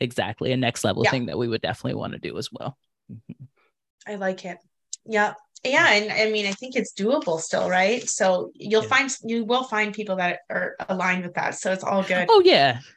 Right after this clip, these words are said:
Speaker 1: Yeah,
Speaker 2: Yeah.
Speaker 1: definitely. And they were telling me, you know, they were, when I was in that course, they were like, "There's, there's a sponsor for everybody." So that's not really
Speaker 2: Uh-huh.
Speaker 1: the issue. Their thing was just, like, be aware that that is a thing so that you
Speaker 2: That
Speaker 1: don't
Speaker 2: could
Speaker 1: think
Speaker 2: happen.
Speaker 1: like,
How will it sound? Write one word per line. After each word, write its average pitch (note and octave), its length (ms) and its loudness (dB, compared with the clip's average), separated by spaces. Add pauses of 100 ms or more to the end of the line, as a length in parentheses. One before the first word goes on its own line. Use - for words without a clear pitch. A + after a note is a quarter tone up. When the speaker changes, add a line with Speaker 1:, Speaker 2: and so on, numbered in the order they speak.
(240)
Speaker 1:
Yeah, C#3+ 240 4
Speaker 2:
Yeah. A#2+ 60 2
Speaker 1:
definitely. C3 520 2
And C#3 80 2
they G3+ 80 6
were D4+ 140 4
telling G#3 340 4
me, C#3+ 140 -4
you C3+ 160 -6
know, C3 160 -4
they C#3+ 160 -4
were, C#3 220 -2
when C3 120 -10
I C3 60 -4
was C3 160 -8
in C#3+ 120 -4
that B2+ 260 -2 (360)
course, D3+ 240 2
they D#3+ 120 4
were D#3+ 100 6
like, C3 240 2
"There's, - 240 4
there's E3+ 280 2
a F3 60 0
sponsor D3 380 -2
for A2 180 -8
everybody." - 640 -8 (120)
So C#3+ 200 4
that's D3+ 240 4
not D3+ 220 2
really C#3+ 160 4
Speaker 2:
Uh-huh. B2 80 2
Speaker 1:
the A2 180 -2
issue. A#3+ 420 -2 (400)
Their D#3+ 240 4
thing D3+ 220 0
was C3 160 -2
just, B2+ 240 -2
like, A#2+ 220 0
be C3+ 140 2
aware B2+ 360 0
that A#2 200 -6
that A2 200 -2
is A2+ 160 -8
a G#2+ 160 -8
thing C3 460 0 (320)
so D#3 180 4
that C#3+ 180 2
you D#3+ 120 2
Speaker 2:
That D3 60 6
Speaker 1:
don't C3+ 120 4
Speaker 2:
could - 80 -6
Speaker 1:
think C3+ 160 4
Speaker 2:
happen. - 120 -4
Speaker 1:
like, B2 420 -2